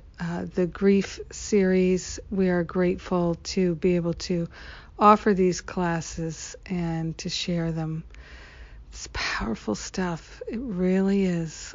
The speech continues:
And I am grateful for every bit of it. Masterful Living registration is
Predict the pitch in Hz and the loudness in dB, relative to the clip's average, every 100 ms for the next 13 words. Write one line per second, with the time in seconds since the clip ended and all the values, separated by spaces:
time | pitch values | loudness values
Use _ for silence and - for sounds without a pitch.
0 | - 185 175 170 180 185 190 175 175 170 | -8 -4 -2 -2 -2 0 0 0 -2 -2
1 | 170 - 175 - 180 170 185 170 190 190 | -2 -4 -6 -6 -4 -4 -4 -2 -2 -2
2 | 175 165 165 165 165 - - - - - | -2 -4 -4 -4 -8 -10 -20 -20 -20 -20
3 | - - - - - - - - 214 214 | -20 -20 -20 -20 -20 -20 -20 0 6 8
4 | 220 - 233 220 226 226 220 214 202 208 | 8 4 6 8 8 8 8 8 6 0
5 | - 220 214 - 208 196 | 4 4 6 4 4 4